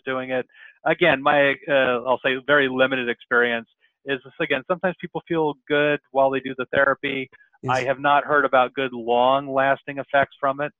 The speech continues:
Speaker 1: So as a
Speaker 2: Okay.
Speaker 1: short-term symptomatic relief, it seems to be helpful. Uh, but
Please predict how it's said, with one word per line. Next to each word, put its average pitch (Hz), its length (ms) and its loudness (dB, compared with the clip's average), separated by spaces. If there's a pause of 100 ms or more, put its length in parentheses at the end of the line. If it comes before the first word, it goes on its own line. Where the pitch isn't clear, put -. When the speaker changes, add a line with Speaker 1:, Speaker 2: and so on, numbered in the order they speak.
(340)
Speaker 1:
So 131 120 -2
as 120 120 -2
a 120 40 -4
Speaker 2:
Okay. 117 160 -4
Speaker 1:
short-term 139 800 2
symptomatic 131 560 -4
relief, 127 340 -6
it 123 80 -16 (100)
seems 131 280 -14
to 123 80 -20
be 120 100 -10
helpful. 120 520 0 (360)
Uh, 107 340 0
but 113 220 0